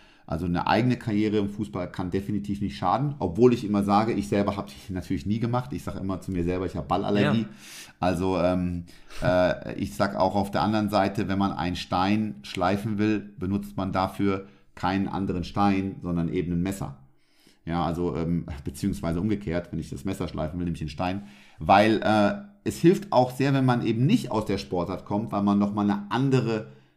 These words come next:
Speaker 1: Blickweise auf diese Sache hat und eine, eine, ähm, eine Blickweise, die halt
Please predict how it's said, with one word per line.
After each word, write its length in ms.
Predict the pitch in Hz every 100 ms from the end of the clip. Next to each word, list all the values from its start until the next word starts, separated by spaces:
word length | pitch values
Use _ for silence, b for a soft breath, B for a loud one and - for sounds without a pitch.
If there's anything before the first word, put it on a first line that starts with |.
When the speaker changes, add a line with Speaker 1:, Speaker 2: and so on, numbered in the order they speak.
| _
Speaker 1:
Blickweise 840 | 90 127 175 - 107 92 82 82 -
auf 220 | 87 85
diese 260 | 90 80 78
Sache 340 | 76 71 73
hat 200 | 71 -
und 220 | 80 87
eine, 240 | 82 92 87 B B -
eine, 340 | 90 90 87 -
ähm, 420 | 87 87 82 - - -
eine 220 | 76 90
Blickweise, 600 | 85 104 - 117 107 104 101
die 260 | 101 107
halt 440 | 104 101 98 98